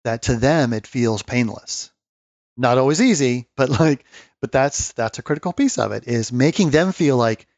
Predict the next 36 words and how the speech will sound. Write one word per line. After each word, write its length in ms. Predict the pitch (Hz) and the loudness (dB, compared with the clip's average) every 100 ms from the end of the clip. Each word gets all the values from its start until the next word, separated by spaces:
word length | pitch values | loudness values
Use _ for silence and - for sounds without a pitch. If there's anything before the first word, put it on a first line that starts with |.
| _ _ _ _ _ | _ _ _ _ _
we're 180 | 123 160 | 0 2
doing 260 | 156 139 | 2 2
this 160 | 117 107 | 2 -2
for 480 | - _ 151 147 135 | -8 _ 2 2 2
them, 560 | 123 143 107 104 110 - _ _ _ | 2 2 0 -4 -8 -14 _ _ _
not 280 | 120 117 - _ | -4 -2 -4 _
for 180 | - 123 | -10 -6
us. 440 | 98 104 - - - _ _ _ _ _ | -6 -6 -6 -8 -12 _ _ _ _ _
And 400 | 113 110 110 120 | -4 -4 -6 -4
it's 160 | 127 120 | -4 -2
gonna 180 | 139 123 | 0 2
have 160 | 131 | 2
an 60 | 113 | 2
impact 560 | 123 151 135 117 - - | 0 0 0 0 -2 -10
because 560 | 120 123 110 107 - - | -8 -2 -2 -2 -8 -4
we 140 | 123 127 | 0 0
understand 640 | 120 120 127 120 113 113 _ _ _ | 0 0 0 0 -2 -8 _ _ _
what 140 | 127 117 | -4 -4
matters 500 | 110 123 139 151 - | 0 2 2 2 -2
to 100 | 117 | -6
them 400 | 104 101 101 101 _ - | -4 -8 -10 _ _ -10
underneath 320 | 120 117 - | -4 -4 -6
the 80 | 107 | -2
surface 400 | - 240 131 - | 0 0 0 -4
so 180 | 127 107 | -2 0
well 400 | 104 98 101 - _ _ _ _ | -2 -2 -6 -12 _ _ _ _
that 100 | 120 | -8
we 100 | 120 | -4
can 180 | 131 113 | -2 -4
tailor 400 | - 139 135 127 | -2 2 2 2
what 220 | 113 113 | 0 -4
we're 80 | - | -8
doing 440 | 107 135 110 104 101 | -2 0 0 -4 -16
for 220 | - 113 104 | -8 -6 -4
them. 320 | 110 - 104 | -6 -6 -14
So 280 | - 120 110 | 0 0 0